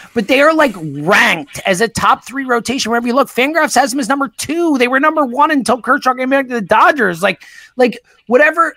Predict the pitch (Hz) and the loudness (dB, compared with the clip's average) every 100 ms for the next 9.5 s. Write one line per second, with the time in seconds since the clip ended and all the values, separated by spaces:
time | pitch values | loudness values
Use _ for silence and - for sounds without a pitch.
0 | 247 247 220 240 339 285 240 220 240 240 | 0 0 2 0 0 0 2 2 2 2
1 | 220 240 220 196 214 220 233 220 - 220 | 0 2 2 2 2 2 0 0 0 2
2 | 202 - 214 175 170 - 196 185 175 180 | 2 0 -2 -2 -2 0 2 4 2 0
3 | 196 190 180 175 202 196 185 - 226 - | 2 2 2 0 2 2 0 0 -2 0
4 | 208 165 240 339 247 277 381 247 151 196 | -2 0 -2 -2 -4 -8 -10 -10 -4 -2
5 | 277 - 277 220 185 180 226 151 156 151 | -2 -4 -8 -6 -4 -2 -2 0 -2 -4
6 | - _ _ _ _ _ 143 208 - 240 | -6 _ _ _ _ _ 0 0 2 2
7 | 294 359 185 262 247 170 220 - 208 180 | 4 2 2 0 2 0 0 0 -4 -2
8 | 185 175 156 156 185 160 - 117 185 - | 0 0 0 2 2 2 0 2 2 2
9 | 185 175 135 147 117 | 0 0 2 0 -2